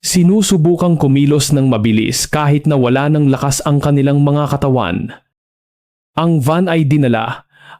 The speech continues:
at ibinaon sa isang minahan sa Livermore na pag-aari ng pamilya ni Fred Woods.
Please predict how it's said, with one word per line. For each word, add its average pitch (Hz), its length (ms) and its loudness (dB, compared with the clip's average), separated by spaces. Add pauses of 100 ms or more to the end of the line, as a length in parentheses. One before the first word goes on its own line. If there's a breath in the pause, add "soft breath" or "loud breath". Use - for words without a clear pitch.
at 196 240 -4
ibinaon 147 560 2
sa 139 160 -2
isang 143 320 0
minahan 127 480 2
sa 120 160 -2
Livermore 107 800 0 (320 loud breath)
na 131 80 0
pag-aari 127 640 -2
ng 127 160 0
pamilya 131 400 2
ni 123 160 2
Fred 104 320 -2
Woods. 98 480 -2